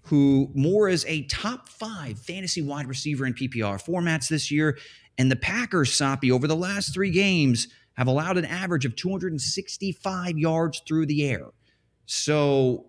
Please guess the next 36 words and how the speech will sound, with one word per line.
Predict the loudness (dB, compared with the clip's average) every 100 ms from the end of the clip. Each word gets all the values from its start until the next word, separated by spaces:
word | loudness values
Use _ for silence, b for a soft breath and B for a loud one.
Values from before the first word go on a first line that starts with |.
| _
assuming | -4 0 0 0 2 2 2
D | 0 2
J | 2 4
Moore | 4 4
is | 2 2
able | 0
to | 0
get | 2 2
on | 2
the |
football | 0 -2 2 2 2
field | 2 2 2
again, | 0 2 2 -2 -6 B B _ _ _ _ _ _ -2
maybe | 0 2 2
they | 2
rally | 2 2 0 0
around | -2 0 0 0
Justin | -2 -2 -6
Fields. | -2 0 2 0 -6 b b
Fields | -8 0 2 2 0 -4 -10 _ _ _
has | -2 0 0
a |
big | 0 -2 -2
moment | -2 -2 -4 -6
to |
be | -4
able | -4 -2
to |
make | -2 -2 -4
one | -8 -4 -2 -2 -6
final | -6 -6 -4 -2
definitive | -2 -2 -4 -4
statement | -4 -4 -4 -4
against | -4 -4 -6
the | -8
Packers. | -8 -6 -4 -4